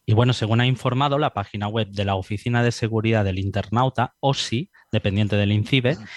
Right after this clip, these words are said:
Speaker 1: el cuerpo del correo contiene dos enlaces para descargar una supuesta factura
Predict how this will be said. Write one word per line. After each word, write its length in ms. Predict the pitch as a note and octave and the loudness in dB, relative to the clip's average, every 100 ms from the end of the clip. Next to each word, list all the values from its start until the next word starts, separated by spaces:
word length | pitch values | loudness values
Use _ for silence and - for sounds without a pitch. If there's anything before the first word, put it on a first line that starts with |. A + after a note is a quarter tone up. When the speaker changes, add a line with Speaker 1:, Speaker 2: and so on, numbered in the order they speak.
| - | -10
Speaker 1:
el 200 | B2 B2+ | -2 -2
cuerpo 380 | D3+ D#3 - G#2+ | 2 0 0 -4
del 180 | G#2 G#2+ | -4 -2
correo 360 | C3 E3 E3+ | 0 0 0
contiene 420 | E3+ D#3 C#3 C#3 A#2 | -2 -4 -2 -2 -2
dos 180 | A2+ A#2+ | -2 -2
enlaces 400 | G2+ G2 A2+ - | -2 -2 -4 -2
para 180 | G#2 | 0
descargar 500 | G2+ - A2 G#2 F#2+ - | 0 -2 -2 -2 -4 -2
una 200 | C3+ E3 | 2 2
supuesta 420 | D#3 A#2+ G#2 G#2+ | 0 -4 -4 -4
factura 500 | - G#2 C#3 E3+ - | -4 -4 0 0 -2